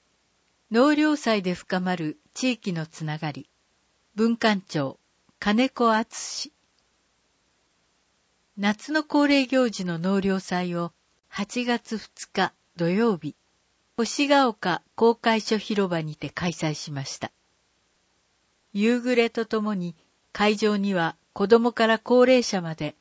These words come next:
多くの区民が集い、子ども向けゲームや模擬店などを楽しみながら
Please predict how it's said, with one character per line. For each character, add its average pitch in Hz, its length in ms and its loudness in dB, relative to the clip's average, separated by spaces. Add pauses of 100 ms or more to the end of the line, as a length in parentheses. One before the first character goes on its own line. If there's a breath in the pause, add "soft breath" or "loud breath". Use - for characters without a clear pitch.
(220)
多 262 240 4
く - 140 -6
の 175 100 -2
区 190 200 -6
民 180 220 -2
が 147 160 -8
集 151 340 -8
い、 - 80 -14 (760)
子 226 140 4
ど 269 140 6
も 285 140 4
向 269 120 -4
け 262 200 0
ゲ 247 180 4
ー 233 40 0
ム 196 120 -2
や 170 180 -2 (380 soft breath)
模 185 120 0
擬 233 180 -10
店 285 240 -2
な 269 160 0
ど 233 140 4
を 214 60 -2
楽 190 220 -4
し - 180 -8
み 202 120 -2
な 196 160 -2
が 175 100 0
ら 160 160 -2